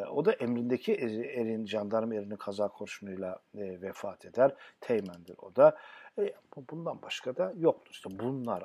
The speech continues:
alınırlar. E, gerçekten bir alâ-i vâlâ ve gerçekten bir, e, otuz bir Mart sonrası düzenlenen törenleri sembolik anlamda çok andıran metaforlarla,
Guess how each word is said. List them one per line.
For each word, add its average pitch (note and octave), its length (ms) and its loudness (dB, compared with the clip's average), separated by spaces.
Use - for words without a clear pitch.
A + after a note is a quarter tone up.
alınırlar. A2+ 840 6
E, - 20 -4
gerçekten - 760 -6
bir F#2+ 100 -12
alâ-i F#2 600 -8
vâlâ F#2 440 -2
ve G2 140 -10
gerçekten - 760 -6
bir, B2+ 240 4
e, G2+ 480 -2
otuz G#2+ 520 -8
bir E3 140 2
Mart A#2 360 -2
sonrası A#2 1120 -4
düzenlenen G#2 840 -4
törenleri G#2 1040 0
sembolik G#2 680 -2
anlamda A#2 640 -4
çok - 380 -2
andıran G#2 800 0
metaforlarla, A#2+ 1300 2